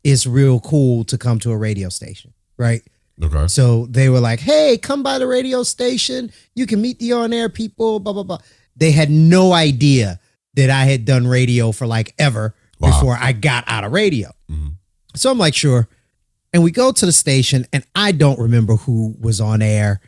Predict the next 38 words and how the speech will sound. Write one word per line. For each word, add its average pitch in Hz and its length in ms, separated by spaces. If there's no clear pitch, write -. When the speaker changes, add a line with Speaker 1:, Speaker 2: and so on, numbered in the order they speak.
Speaker 1:
Uh, 104 480
it 151 160
might 120 280
have, 104 140
I'm 101 140
not 87 100
gonna 85 120
say 95 140
the 90 80
station, 95 380
Speaker 2:
Okay. 90 200
Speaker 1:
uh, 147 120
or 120 140
the 95 100
person. 101 480
Speaker 2:
<laughs> - 60
Okay. - 560
Speaker 1:
But 170 100
it 190 100
was 160 140
someone 170 380
young. 139 360
They 151 120
were 139 100
very 120 260
Speaker 2:
Say 120 440
Speaker 1:
young. 127 180
Speaker 2:
it. - 220
Say 123 560
it. 127 220
No, 87 180
okay, 76 220
no, 78 160
no. - 80
Speaker 1:
<laughs> - 400
They 170 120
were 175 80
young. 139 340